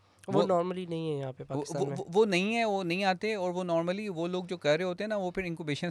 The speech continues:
Speaker 2: में नहीं जाते, वो फिर अपना करना शुरू कर देते हैं। We have so many successful examples, लेकिन लोग बच्चे कर रहे हैं और अच्छा काम भी कर रहे हैं, लेकिन वो फिर, वो फिर इस मा-, मामलात में नहीं चलते। मतलब उनके लिए नहीं मैटर कि आप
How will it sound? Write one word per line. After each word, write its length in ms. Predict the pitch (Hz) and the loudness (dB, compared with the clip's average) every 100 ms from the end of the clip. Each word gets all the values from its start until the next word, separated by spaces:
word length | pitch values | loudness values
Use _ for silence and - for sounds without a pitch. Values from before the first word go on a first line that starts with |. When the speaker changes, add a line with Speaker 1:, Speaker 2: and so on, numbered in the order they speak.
| 170 | -4
Speaker 2:
में 80 | 170 | -4
नहीं 140 | 165 | 0
जाते, 180 | 151 147 | 0 0
वो 100 | 160 | -2
फिर 100 | 165 | -2
अपना 220 | 135 156 | 0 0
करना 260 | 147 139 147 | 0 0 0
शुरू 200 | - 98 | -2 -8
कर 100 | - | -12
देते 220 | - - | -14 -20
हैं। 320 | _ _ 143 | _ _ -2
We 140 | 170 160 | 0 0
have 140 | 180 | -4
so 80 | 190 | -4
many 420 | 180 139 113 104 - | -4 -4 -6 -12 -12
successful 480 | - 135 147 131 | -8 -6 -4 -6
examples, 340 | 101 107 107 139 - - - _ - | -6 -8 -6 -10 -12 -20 -20 _ -14
लेकिन 200 | - 160 | -8 -4
लोग 160 | 165 147 | -4 -4
बच्चे 240 | 120 - 156 | -6 -4 -2
कर 160 | 156 | 0
रहे 100 | 170 | 0
हैं 40 | 185 | -2
और 100 | 156 | -2
अच्छा 180 | 127 165 | -2 -2
काम 220 | 165 170 | 0 -2
भी 80 | 165 | 0
कर 120 | 151 | 0
रहे 100 | 180 | -2
हैं, 40 | - - _ - | -8 -20 _ -4
लेकिन 160 | 190 | 0
वो 60 | 208 | 0
फिर, 180 | 214 175 - - | 0 -2 -10 -14
वो 180 | 151 202 | -2 0
फिर 200 | 214 214 | 2 0
इस 280 | 190 - - | -2 -4 2
मा-, 260 | 156 139 | 4 4
मामलात 380 | 143 135 135 160 | 4 6 6 4
में 60 | 180 | 2
नहीं 140 | 180 | 0
चलते। 240 | 131 85 123 | -2 -2 -4
मतलब 200 | 147 175 | -4 -4
उनके 140 | 170 | -4
लिए 120 | 190 | -4
नहीं 140 | 196 196 | -4 0
मैटर 340 | 135 117 143 | 0 2 0
कि 100 | 143 | 2
आप 180 | 139 | 2